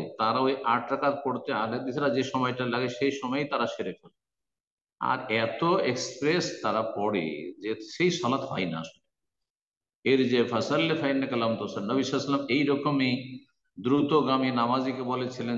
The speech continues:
যে, "যাও তুমি ফাসাল্লি, পুনরায় সালাত আদায় করো, ফাইন্নাকা লাম তুসাল্লি, তুমি সালাত আদায় করোনি, তুমি সালাত আদায় করোনি", মানে তোমার সালাত হয়নি। তিন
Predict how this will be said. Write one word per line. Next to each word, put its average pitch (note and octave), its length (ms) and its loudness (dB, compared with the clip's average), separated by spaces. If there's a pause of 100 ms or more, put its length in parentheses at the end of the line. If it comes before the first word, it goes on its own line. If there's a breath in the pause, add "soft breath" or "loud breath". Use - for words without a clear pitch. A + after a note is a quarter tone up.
যে, A2 180 2
"যাও C#3 320 4 (480)
তুমি A#2+ 320 0 (880)
ফাসাল্লি, D#3 540 2 (100)
পুনরায় A#2+ 440 2
সালাত D3 360 0
আদায় C3+ 220 0
করো, C#3 240 2 (2250)
ফাইন্নাকা D3+ 420 0
লাম C#3+ 200 4
তুসাল্লি, A2 440 -2 (100)
তুমি C#3 200 2
সালাত C3 380 2
আদায় A2 300 2 (600)
করোনি, B2+ 420 2 (160)
তুমি B2 200 -6
সালাত A#2 340 -2
আদায় A2 300 0
করোনি", A2+ 320 0
মানে B2 160 -2
তোমার D#3+ 180 -4
সালাত E3 220 -2
হয়নি। C#3+ 380 0 (300)
তিন D#3+ 160 0